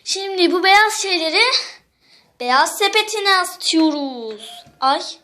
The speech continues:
Bunun her şey çıkıyor ya. Her şey çıkıyor ya. Bunu değiştireceğim artık ya. Yeter ya. Her neyse. Bu siyah şey ise siyah şey atıyoruz. Siyah şeyimiz şu an boş. Bomboş.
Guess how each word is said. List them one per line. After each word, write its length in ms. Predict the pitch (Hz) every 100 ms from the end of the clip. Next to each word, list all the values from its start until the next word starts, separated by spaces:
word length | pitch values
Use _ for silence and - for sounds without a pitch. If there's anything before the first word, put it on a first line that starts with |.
| _ _ _ _ _ _ _ -
Bunun 240 | 370 311
her 60 | 349
şey 220 | - 440
çıkıyor 380 | - - 320 233
ya. 220 | 214 220
Her 180 | 359 571
şey 240 | 349 330
çıkıyor 360 | - - 403 277
ya. 220 | 226 233
Bunu 160 | 381
değiştireceğim 540 | 277 311 - 233 330 339
artık 340 | 240 - -
ya. 160 | 220 220 - -
Yeter 320 | 220 320 349
ya. 160 | 226 214 - _ _ _ _ - - - _
Her 240 | - 277 247
neyse. 520 | 233 - 311 339 359 - _ _ _ _ _ - - -
Bu 60 | 349
siyah 360 | - 381 415
şey 240 | 427 403 359
ise 280 | - 403 453 480 - -
siyah 340 | - - 302 311
şey 240 | - 240
atıyoruz. 560 | 226 - 226 233 311 - - - _ - - _ _ _ _ _ _ - - _ _ _
Siyah 580 | - 254 247 262 294 - _ _ _ - -
şeyimiz 400 | - 240 254 -
şu 180 | -
an 260 | 240 247 247
boş. 540 | 262 - - - - -
Bomboş. 680 | 269 233 - - - -